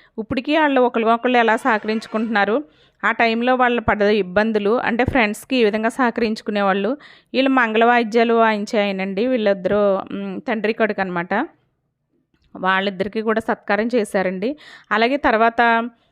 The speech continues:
ఆయన వాళ్ళ ఇంట్లో కింద కూర్చోబెట్టి అరిటాకుల్లో అందరికీ కూడా, ఆ, తరతమ్మ భేదం లేకుండా అసలు, ఆ, ఫోటోగ్రాఫర్స్ దగ్గర నుంచి అందరినీ కూడా చక్కగా ఒకే పంక్తిలో కూర్చోబెట్టి భోజనాలు పెట్టి సత్కరించి పంపించారు.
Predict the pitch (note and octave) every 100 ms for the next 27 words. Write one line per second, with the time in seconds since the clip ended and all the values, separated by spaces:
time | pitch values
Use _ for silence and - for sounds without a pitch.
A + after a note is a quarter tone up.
0 | _ F#3+ A3 A#3 A#3 G#3+ G3 A3+ A3+ A3
1 | G#3 B3+ A3+ A3 G#3 G#3+ G#3+ A3 G3 F#3
2 | G3+ G3+ A3 A3 G#3 G3+ G3+ A#3+ C#4 B3+
3 | A3+ F3+ - _ _ _ - G3 G3+ F#3+
4 | F#3 - - - A#3 G#3 A#3+ A#3+ B3 A#3+
5 | A3 A3 A#3+ A3+ G#3 G#3+ F#3 - - -
6 | A3 G#3 F#3 - G3+ G#3+ A3 G#3+ G#3+ G#3
7 | G#3 - G3+ G3+ A#3+ - C4+ G#3 G3+ A3
8 | A#3 A3+ A3+ A3+ - - _ - A#3+ A3
9 | A#3 G#3 G#3 A3+ A3+ A3 G#3+ A3 A3+ A#3
10 | A3+ - A3 A3+ A#3+ G#3 G#3 G3 G#3+ A3
11 | G#3+ G#3 A3 G#3+ G#3+ G3 G3+ G3+ A3 A3
12 | F#3 G3+ F#3+ F#3+ G3